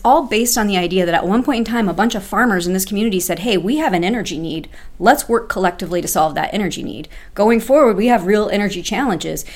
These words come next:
If I had to come up with a collective solution for that, I wanna do it with a cooperative that has members who are engaged in investing in that collective solution. So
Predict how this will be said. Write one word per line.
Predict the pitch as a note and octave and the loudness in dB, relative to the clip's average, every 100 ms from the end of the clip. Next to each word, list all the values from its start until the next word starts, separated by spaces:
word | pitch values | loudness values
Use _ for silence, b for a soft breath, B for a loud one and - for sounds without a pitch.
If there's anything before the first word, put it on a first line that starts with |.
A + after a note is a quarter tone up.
| B | B
If | G3 - | 0 4
I | B3+ | 6
had | C4 A3 | 4 0
to | |
come | G3 A3+ | 0 4
up | B3 B3+ | 4 4
with | F#3 | -2
a | |
collective | F#3+ G#3+ C4 C4 F#3+ | 0 4 4 2 -4
solution | G#3+ C4 C#4 | 0 0 0
for | G3 F3 | -2 2
that, | E3+ - | 2 2
I | |
wanna | B3 A3+ F#3 | 2 4 2
do | G3 | 2
it | F#3+ | 2
with | F3+ | -2
a | F3+ | -4
cooperative | F#3 G3+ G#3+ F#3 F3+ | 0 0 0 -4 -4
that | E3 | -2
has | F#3 F3+ | -2 -2
members | F3 E3+ E3+ | -2 -4 -4
who | F3+ | -4
are | E3+ | -4
engaged | E3 D#3 D#3 - - | -4 -6 -6 -10 -8
in | - | -6
investing | E3 D#3+ - D#3+ D#3+ | -2 -2 -2 -6 -6
in | D#3+ D#3 | -6 -4
that | - - | -6 -6
collective | - - - - | -8 -8 -8 -12
solution. | - D#3+ - D#3 | -10 -12 -10 -8
So | D#3+ | -8